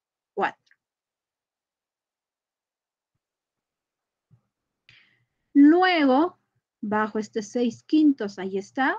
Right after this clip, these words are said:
Ahora, ustedes tienen que recordar, ¿no? La multiplicación de las, de los signos, ¿no?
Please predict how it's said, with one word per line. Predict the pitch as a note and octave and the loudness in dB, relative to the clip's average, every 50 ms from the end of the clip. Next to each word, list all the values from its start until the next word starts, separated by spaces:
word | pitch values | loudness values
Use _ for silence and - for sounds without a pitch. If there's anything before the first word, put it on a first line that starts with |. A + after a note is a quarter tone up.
| - _ - | -10 _ -12
Ahora, | G3+ G3 F#3 F#3 F#3 F#3+ - | -10 -10 -8 -8 -10 -10 -12
ustedes | G#3+ G#3 - _ D#4+ F4+ F#4+ E4+ D4 D4 C#4+ | -14 -16 -8 _ -2 -2 0 0 0 -2 -4
tienen | - - C4 B3+ B3+ B3+ A#3+ A#3 | -4 -4 -2 0 0 -2 -2 -4
que | A3 G#3 | -6 -6
recordar, | G3+ G3 G3+ - G3+ G3 G3+ G#3 A3 A#3+ B3+ - | -6 -8 -8 -8 -8 -8 -6 -4 -6 -6 -6 -8
¿no? | A3 G3+ A3 B3 | -10 -10 -8 -8
La | B3 G#3+ G#3 | -6 -6 -6
multiplicación | G3+ G3 G3 G3 - F#3 - - G3 F#3+ G3 - G3+ G3+ - - - A3+ A#3 A3+ A#3+ C4 C4+ B3+ | -6 -8 -8 -10 -14 -16 -14 -12 -12 -12 -10 -10 -12 -12 -12 -12 -8 -6 -4 -2 0 0 0 0
de | A3+ G3+ G3+ | 0 -2 -2
las, | G3+ G3+ G#3+ A#3 C#4 C#4+ - - _ _ - | -2 -4 -2 -4 -6 -6 -8 -14 _ _ -16
de | G#3 G3+ G#3 | -12 -10 -8
los | G#3 G3 G3 G3+ | -8 -8 -8 -10
signos, | - - F4 F4+ F4 D#4 A#3+ - - - - - | -2 2 4 4 4 4 0 -2 -6 -10 -14 -14
¿no? | G#3 G#3+ C4 | -10 -10 -10